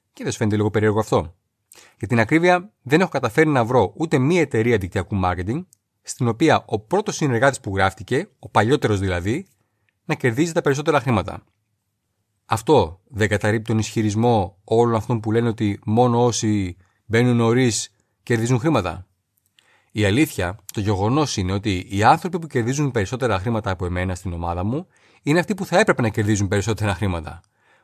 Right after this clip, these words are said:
Προφανώς είναι περισσότερο παραγωγικοί στο να αναπτύσσουν την επιχείρησή τους από ότι είμαι εγώ. Οπότε η δήλωση ότι οι άνθρωποι που μπαίνουν στην αρχή μόνο κερδίζουν τα περισσότερα ή όλα τα χρήματα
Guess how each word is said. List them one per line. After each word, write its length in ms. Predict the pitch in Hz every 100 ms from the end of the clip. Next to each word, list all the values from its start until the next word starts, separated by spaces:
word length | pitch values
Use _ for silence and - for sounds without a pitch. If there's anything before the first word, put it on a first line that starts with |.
| _
Προφανώς 560 | 135 120 120 170 - _
είναι 320 | 147 190 214 -
περισσότερο 460 | 170 147 170 185 156
παραγωγικοί 720 | 147 123 110 104 - 160 180
στο 180 | -
να 80 | 139
αναπτύσσουν 400 | 127 110 147 160
την 100 | 135
επιχείρησή 580 | 117 113 123 143 110 143
τους 300 | 170 185 - _ _ _
από 280 | - - 165
ότι 160 | 165
είμαι 140 | 170 185
εγώ. 300 | 170 90 85 _ _ _ - - -
Οπότε 340 | 110 190 233
η 60 | 196
δήλωση 380 | 156 208 -
ότι 380 | 175 147 120 104
οι 120 | 117 131
άνθρωποι 340 | 170 196 170
που 100 | 131
μπαίνουν 200 | 143 175
στην 220 | - 147
αρχή 280 | 120 - 208
μόνο 360 | 185 135 113 98
κερδίζουν 680 | 117 104 123 117 107 90 _ _
τα 140 | 113
περισσότερα 500 | 117 117 139 131 113
ή 80 | 107
όλα 220 | 127 139
τα 100 | 127
χρήματα 560 | 107 110 90 90 117